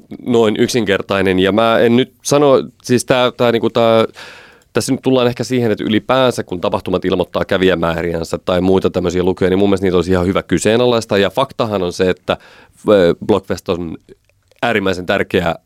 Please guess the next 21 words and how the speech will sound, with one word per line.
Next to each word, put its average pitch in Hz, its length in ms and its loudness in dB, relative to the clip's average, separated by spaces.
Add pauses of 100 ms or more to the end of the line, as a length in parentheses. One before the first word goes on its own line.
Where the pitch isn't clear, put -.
(260)
osa 95 240 0
Tampereen 95 440 0
kaupunkibrändille 90 920 -2
ja, 87 220 -2 (320)
ja 107 200 2 (560)
alkaa 120 320 0
olemaan 170 280 4
meidän 139 260 4
niinku 123 240 4
elin-, 107 220 2 (440)
elinkeinoelämällekin 95 960 0
tässä - 160 -10
kaupungissa. 71 540 -6 (500)
Mutta 113 460 0 (360)
se 131 380 2
matematiikka 139 520 2
ei 110 60 4
ole 110 100 4
ihan 127 200 4
noin 101 160 4
yksinkertaista, 135 760 0